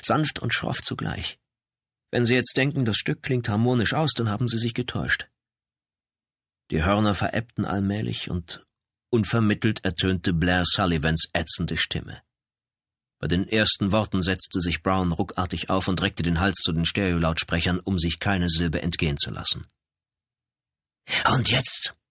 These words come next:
erzähle ich Ihnen die Wahrheit über Joni Shriver. Die makellose kleine Joni Shriver.“ Die Stimme des inzwischen hingerichteten Mannes mit dem spöttischen Unterton hallte klar und deutlich aus der Lautsprecheranlage.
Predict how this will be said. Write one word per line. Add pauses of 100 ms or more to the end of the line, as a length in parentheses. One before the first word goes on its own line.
(300)
erzähle
ich
Ihnen
die
Wahrheit
über
Joni
Shriver. (720)
Die
makellose
kleine
Joni
Shriver.“ (1600)
Die
Stimme
des
inzwischen
hingerichteten
Mannes
mit
dem
spöttischen
Unterton
hallte
klar
und
deutlich
aus
der
Lautsprecheranlage.